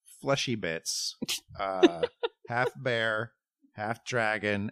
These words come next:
Speaker 1: and somehow there's another half that's lion and goat mixed together, slam into the ground.
Speaker 2: Ugh.
Speaker 1: This creature was dead when you got a hold of its neck. It takes more damage and is certainly in bad shape. You, as you fall, take seven.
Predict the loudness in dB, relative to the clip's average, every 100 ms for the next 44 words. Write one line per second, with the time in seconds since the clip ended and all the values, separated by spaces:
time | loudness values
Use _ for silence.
0 | -4 -2 2 4 4 2 0 -2 0 2
1 | 2 2 -2 -4 -10 -6 -4 -2 -2 0
2 | 0 0 -2 -8 -6 -4 0 2 0 -2
3 | _ _ _ -6 -4 -2 -4 0 0 0
4 | 0 0 2 2 4 2 0 0 2 4
5 | 4 4 4 -2 -10 -18 _ -4 -4 -2
6 | -2 0 0 2 2 0 -4 -2 -2 -2
7 | 2 2 0 0 0 2 2 2 4 0
8 | 0 2 2 2 0 0 -2 -2 0 0
9 | -4 -8 -4 -4 -4 -4 -4 -2 -2 -2
10 | -4 -4 -4 -2 -2 -2 -4 -10 -10 -8
11 | -6 -2 -2 -2 -2 -2 -6 -6 -4 0
12 | 4 6 6 6 2 0 _ -6 -4 -4
13 | -6 -8 -6 0 2 4 4 2 0 -6
14 | _ -6 -4 -2 -2 2 4 6 6 6
15 | 2 0